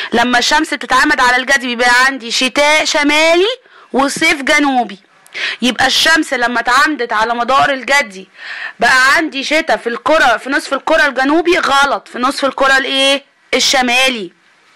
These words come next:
تمام كده؟ عندي ماذا يحدث إذا لم يكن محور الأرض مائلاً أثناء دورانها؟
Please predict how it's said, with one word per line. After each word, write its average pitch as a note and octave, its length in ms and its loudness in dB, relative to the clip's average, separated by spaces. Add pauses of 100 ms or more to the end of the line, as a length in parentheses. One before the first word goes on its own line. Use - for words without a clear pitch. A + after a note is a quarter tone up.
(120)
تمام B3 300 0
كده؟ D#4 340 0 (1200)
عندي A4+ 500 0
ماذا F4+ 420 2
يحدث D#4+ 460 0
إذا F3 300 -4 (220)
لم C4+ 260 0
يكن F#4+ 480 0
محور E4+ 440 2
الأرض D#4 340 0
مائلاً D4 680 2
أثناء C4+ 380 0
دورانها؟ D4+ 460 2